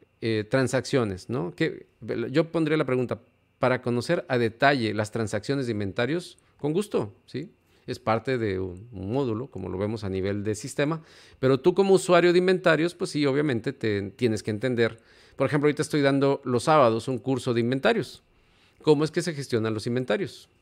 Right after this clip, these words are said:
¿No? Eh, a, el usuario de inventarios, ¿qué tiene que hacer? Por ejemplo, verificar, eh, la existencia material por material o con todos los materiales, la evaluación del material, si es que lo tienen permitido,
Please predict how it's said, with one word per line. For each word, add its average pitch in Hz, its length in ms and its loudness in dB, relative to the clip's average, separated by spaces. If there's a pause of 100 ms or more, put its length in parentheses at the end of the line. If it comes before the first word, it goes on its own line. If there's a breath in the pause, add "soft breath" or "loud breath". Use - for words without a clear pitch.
(220)
¿No? 110 340 -6
Eh, 101 560 -4 (100)
a, 117 120 -2
el 120 280 -2
usuario 156 360 2
de 170 80 2
inventarios, 156 480 0
¿qué 143 80 -2
tiene 135 340 0
que 123 100 -4
hacer? 101 300 -6 (400 loud breath)
Por - 100 -2
ejemplo, 156 380 0
verificar, 123 640 0 (380 soft breath)
eh, 104 200 -4
la 113 80 2
existencia 123 800 0
material 107 360 -2
por 107 120 -4
material 147 640 0
o 107 220 -6
con 98 180 -6
todos 107 180 0
los 107 100 0
materiales, 139 680 0
la 120 80 -4
evaluación 95 460 -4
del 104 80 -4
material, 135 440 -2
si 117 80 -8
es 107 120 -10
que 98 480 -4
lo 95 100 -8
tienen 101 240 -8
permitido, 127 600 -4